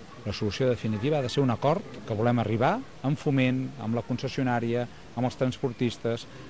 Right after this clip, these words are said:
per veure de quina manera som capaços d'una tres-cents quaranta, que és una vergonya. És una vergonya tenir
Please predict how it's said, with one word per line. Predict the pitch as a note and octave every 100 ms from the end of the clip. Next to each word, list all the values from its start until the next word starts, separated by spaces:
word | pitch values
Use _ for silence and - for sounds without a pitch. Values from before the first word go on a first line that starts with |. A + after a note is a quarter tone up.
| -
per | A2+
veure | C3 D3
de | C#3
quina | D#3 C#3
manera | B2+ B2+ C#3+
som | - D3+
capaços | B2 A2+ G#2+ G#2 D3 D#3+ - - - - G2+
d'una | C3 E3+ F#3 - - D#3 D#3
tres-cents | C3+ B2+ B2+ -
quaranta, | A#2 G#2+ F#2 F2 D#2+ - - -
que | D3
és | C3
una | G#2 B2 C3
vergonya. | G2 G2 F2 E2 E2 - -
És | B2+ B2
una | A#2 G#2+
vergonya | G#2 A2+ B2 A2 G2
tenir | G#2+ A2+